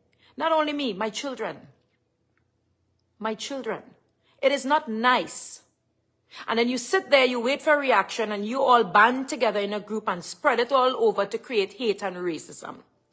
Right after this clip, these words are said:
Do you know that will be a hate crime because you're misleading people with your captions? And when you listen to the video, anybody with sense would say,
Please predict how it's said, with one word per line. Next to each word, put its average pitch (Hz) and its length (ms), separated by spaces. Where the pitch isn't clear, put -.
Do 302 80
you 339 140
know 349 160
that 339 100
will 311 120
be 285 120
a 269 100
hate 240 360
crime 185 340
because 202 260
you're 214 100
misleading 220 680
people 240 260
with 202 160
your 208 100
captions? 220 540
And 247 140
when 247 140
you 262 80
listen 262 320
to 302 80
the 262 120
video, 190 440
anybody 277 420
with 233 180
sense 220 300
would 202 100
say, 196 260